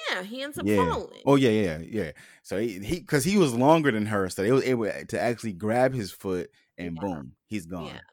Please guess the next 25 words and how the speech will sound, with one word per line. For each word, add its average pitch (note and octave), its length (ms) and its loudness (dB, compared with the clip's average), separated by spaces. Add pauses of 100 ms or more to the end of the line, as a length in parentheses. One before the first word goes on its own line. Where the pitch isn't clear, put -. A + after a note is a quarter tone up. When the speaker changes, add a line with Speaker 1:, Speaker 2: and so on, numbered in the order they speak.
(600)
Speaker 2:
So E2+ 300 -6
Speaker 1:
Yeah. D2 80 -20
Speaker 2:
she's D#3 400 0
scurrying D3+ 560 2
now. F2 440 -6 (480)
She E3+ 160 -10
Speaker 1:
Yeah. - 20 -8
Speaker 2:
gets C3 260 -4
up B2+ 120 -4
on B2+ 120 0
the A#2 80 -2
building F#2 520 -4 (500)
and F#2+ 140 -6
she A2 140 -4
goes A#2 240 2
into, G#2 320 -4
was G2+ 140 -2
that, F2+ 80 -2
like, D#2+ 100 -8
a D2 80 -6
retail A2 400 -4
store B2+ 220 -8
she B2+ 140 -8
went B2+ 180 -4
into? C#3+ 300 -10